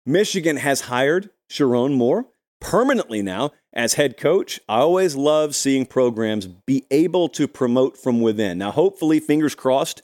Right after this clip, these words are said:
you have the right candidates within your organization so you can promote from within. Michigan feels like they have that. The strength and conditioning coach also moved on, and they promoted from within. So a lot of big names have hit the exit door following a national championship, players and coaches,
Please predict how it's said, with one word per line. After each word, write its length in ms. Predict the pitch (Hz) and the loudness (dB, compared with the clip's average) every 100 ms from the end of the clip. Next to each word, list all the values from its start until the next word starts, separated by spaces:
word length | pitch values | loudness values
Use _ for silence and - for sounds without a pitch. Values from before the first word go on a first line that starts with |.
| _ _ _ | _ _ _
you 140 | 127 135 | 0 0
have 260 | 135 135 | 2 -2
the 80 | 123 | 0
right 240 | 127 123 - | 2 0 -2
candidates 580 | 165 160 123 127 - | -4 0 2 0 -2
within 280 | 117 123 127 | 0 2 2
your 120 | 123 | 2
organization 600 | 131 120 107 101 101 - | 2 0 -2 0 0 0
so 140 | 117 120 | -2 0
you 180 | 113 120 | 0 0
can 260 | 247 247 | 0 -2
promote 400 | - 120 107 113 - _ - | 0 2 2 0 -6 _ -4
from 160 | 139 | 0
within. 320 | 117 110 120 135 _ - | 2 2 0 -4 _ -2
Michigan 380 | 135 139 151 147 | -2 0 -2 -2
feels 260 | 151 143 | 2 2
like 160 | 135 127 | 0 0
they 140 | 147 | -2
have 240 | 151 175 104 | 0 0 0
that. 240 | 82 - | -4 -6
The 120 | 113 127 | -6 -4
strength 340 | - 143 139 | -2 -4 -4
and 100 | 143 | -6
conditioning 500 | 151 151 226 170 120 | -4 -2 -2 -2 -2
coach 260 | 107 90 - | 0 -4 -2
also 300 | 113 113 117 | -4 -2 0
moved 320 | 113 107 87 | 2 0 0
on, 200 | 95 69 _ _ | -4 -6 _ _
and 200 | - 143 | -2 0
they 100 | 139 | 2
promoted 540 | 135 - 127 120 110 92 | 0 -2 0 2 2 0
from 180 | 117 107 | -2 0
within. 240 | 101 95 | 0 0
So 140 | 110 | 0
a 0 | |
lot 160 | 156 190 | 0 0
of 120 | 156 | 0
big 220 | 156 180 | 0 0
names 460 | 170 160 156 208 - _ _ _ | 0 0 0 0 -4 _ _ _
have 480 | 139 139 135 113 - _ | 0 2 2 -2 -10 _
hit 160 | 147 151 | -2 0
the 140 | 196 | 2
exit 280 | 143 110 107 | 2 0 -4
door 320 | 104 117 170 _ _ _ | 2 2 0 _ _ _
following 300 | 135 123 131 | 0 2 2
a 40 | |
national 320 | 131 131 - 147 | 0 -2 -4 -6
championship, 840 | - 135 120 117 - 117 - - | -2 -2 0 -4 0 -2 -2 -6
players 320 | 131 143 165 | -2 0 2
and 120 | 160 | 0
coaches, 380 | 135 101 - 139 | 0 -4 -4 -16